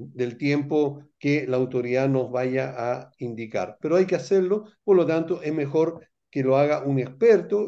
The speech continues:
y que, y este experto es actualiza tu reglamento punto c l, ya lleva más de veinte años,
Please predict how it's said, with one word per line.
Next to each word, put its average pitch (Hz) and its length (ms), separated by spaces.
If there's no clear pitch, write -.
y 139 140
que, 160 160
y 156 480
este 127 280
experto 175 440
es 139 240
actualiza 131 560
tu 135 140
reglamento 131 560
punto 147 240
c 190 240
l, 214 260
ya 127 140
lleva 151 300
más 156 200
de 147 140
veinte 190 480
años, 185 400